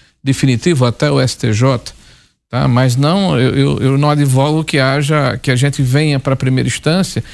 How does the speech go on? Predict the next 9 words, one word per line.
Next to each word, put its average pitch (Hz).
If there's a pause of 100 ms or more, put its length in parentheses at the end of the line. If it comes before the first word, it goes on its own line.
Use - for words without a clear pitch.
(240)
nada 185
contra, 147
é, 113
o 101
processo, 120
mas 185
nós 156
somos 175
humanos, 165